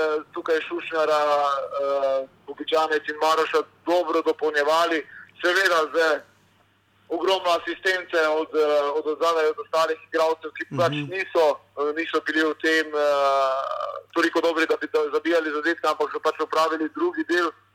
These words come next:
Speaker 1: posla, tako da ne, sam, sam ne vem, če bi,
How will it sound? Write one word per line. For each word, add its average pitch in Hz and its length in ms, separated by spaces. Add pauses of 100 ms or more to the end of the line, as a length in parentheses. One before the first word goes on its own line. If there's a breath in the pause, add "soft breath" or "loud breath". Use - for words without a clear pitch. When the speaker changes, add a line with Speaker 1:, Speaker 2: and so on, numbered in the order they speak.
(520)
Speaker 1:
posla, 170 460 (100)
tako 156 300
da 156 160 (1120)
ne, 175 100 (260)
sam, 240 260 (120)
sam 233 260
ne 202 140
vem, 208 200
če 175 180
bi, 165 140